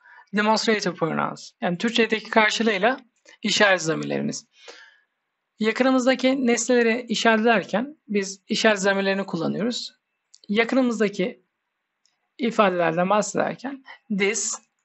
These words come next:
tekil ifadelerde, yani yakınımızdaki tekil eşyaları, herhangi bir nesneyi ifade ederken, işaret ederken this ifadesini kullanıyoruz. Yakınımızdaki çoğul nesneleri işaret ederken "these" ifadesini kullanıyoruz.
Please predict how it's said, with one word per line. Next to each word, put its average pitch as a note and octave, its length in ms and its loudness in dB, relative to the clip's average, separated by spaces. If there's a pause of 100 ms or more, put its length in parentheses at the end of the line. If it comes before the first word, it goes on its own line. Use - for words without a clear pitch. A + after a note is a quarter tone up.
(640)
tekil A3 260 0
ifadelerde, D#3 920 0
yani G#3+ 220 -12
yakınımızdaki F3+ 580 -6
tekil G3 420 -6 (960)
eşyaları, E3+ 680 0
herhangi F3+ 320 0
bir F#3 80 -4
nesneyi F3+ 340 -6
ifade F3 280 0
ederken, E3+ 400 -2
işaret E3+ 360 -2
ederken F3+ 400 -2
this G#3 200 -4
ifadesini F3+ 480 -2
kullanıyoruz. F3+ 420 -4
Yakınımızdaki A#3 760 0 (880)
çoğul A#3+ 460 2 (1500)
nesneleri F#3 720 -2
işaret G3 380 0
ederken G#3 520 0
"these" F#3+ 540 -2 (360)
ifadesini E3+ 680 -2
kullanıyoruz. F#3 720 -4